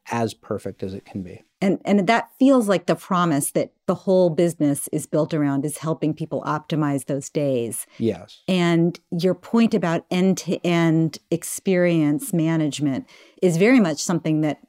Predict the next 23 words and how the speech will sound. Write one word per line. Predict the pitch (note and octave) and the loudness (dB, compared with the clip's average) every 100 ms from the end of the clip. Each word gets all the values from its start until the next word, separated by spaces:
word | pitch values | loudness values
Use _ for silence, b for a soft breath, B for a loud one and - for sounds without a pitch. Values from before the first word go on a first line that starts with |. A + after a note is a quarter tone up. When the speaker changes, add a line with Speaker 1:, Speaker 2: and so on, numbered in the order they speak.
| - | -4
Speaker 2:
Apple, | D#3 F3 F#3+ E3 D3+ | 0 0 0 -2 -2
where | D3+ | -2
you | D#3 | 0
worked | D3+ D#3+ - C#3+ | 0 -2 -4 -4
at | D3 C#3+ | -4 -2
early | E3+ D#3+ D#3+ | -2 0 0
in | D3+ | -2
your | D3 | -4
career, | - E3 E3+ D#3+ D3 C#3+ b b b | -4 0 2 2 0 -4 b b b
where, | F#3 F3 | 2 2
where | - F3 F3 | 2 2 2
they've | D#3 F3 D#3 - | 4 2 0 -4
become | E3+ - D3 C#3+ - - | -8 -2 0 -2 -4 -6
very | E3+ D3+ D3+ | -2 0 0
well | C#3 | 0
known | C#3 C3 C3 | 0 0 -2
for | B2+ | -4
that, | C3 B2 - | -6 -8 -6
that | C#3 - | -6 -6
same | - D3+ C#3+ | -2 0 0
level | C#3 D3 D3 | -2 -6 -8
of | C#3 | -6
focus. | D3 C3+ - - - - | -6 -6 -6 -8 -10 -12